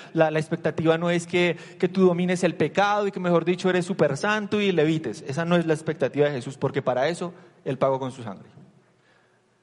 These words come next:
Tampoco estoy diciendo con esto que entonces hagamos lo que queramos, fiesta, no importa,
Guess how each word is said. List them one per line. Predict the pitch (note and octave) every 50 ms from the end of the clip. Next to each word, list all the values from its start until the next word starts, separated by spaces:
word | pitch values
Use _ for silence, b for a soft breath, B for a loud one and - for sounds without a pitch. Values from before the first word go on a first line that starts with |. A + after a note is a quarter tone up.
| _ _ _
Tampoco | - C3 B2+ - E3+ E3 F3
estoy | E3+ F#3+ F#3
diciendo | F3 F3+ D#3 F3+ F3+ F3+ G3
con | F#3 A3 G#3+
esto | G3+ F3+ D#3 - G3+
que | F#3
entonces | E3+ D3+ D#3 C3+ B2 C#3+ D3+ D#3 - B B B B B
hagamos | - D3+ C#3 C#3+ C#3+ C#3+ D#3
lo | D#3+
que | E3 E3+ E3
queramos, | F#3 F#3+ G3 F#3+ F#3+ G3 F3+ -
fiesta, | G3+ G3 G3+ G3 G#3 G3+
no | G3+
importa, | G#3 G#3 G3+ G#3+ G#3 F3+ F3 F#3+ F3